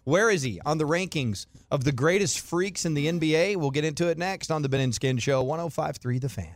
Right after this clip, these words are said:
Now, before we get into these great Unicorn Rankings, as per the Ringer, and if you don't know what that is, famously Kevin Durant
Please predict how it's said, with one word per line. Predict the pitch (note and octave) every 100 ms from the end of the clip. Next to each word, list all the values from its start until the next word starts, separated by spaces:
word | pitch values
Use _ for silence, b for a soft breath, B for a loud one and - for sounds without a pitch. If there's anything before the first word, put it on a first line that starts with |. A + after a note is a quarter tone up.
| _ -
Now, | D3+
before | C#3 F#3 A#3
we | A3+
get | E3+ F3+
into | F3 D#3+
these | D3 C3+ G2+
great | G2+ D#3 E3+ C#3
Unicorn | C#3 E3 - C#3 A#2+
Rankings, | G#2+ G#2+ G#2 B2 A#2
as | - A#2 C3 -
per | C3+ B2
the | G#2+
Ringer, | A#2 B2+ G2 F2+ - _ _ -
and |
if | B2+
you | D3+
don't | D#3+ F#3+
know | F#3+
what | D#3 D3+
that | C#3+ C#3
is, | D3 C3 -
famously | E3+ E3+ D#3+ - C3+ B2
Kevin | - D3 C3+
Durant | A#2+ A#2 B2+ A2+ G#2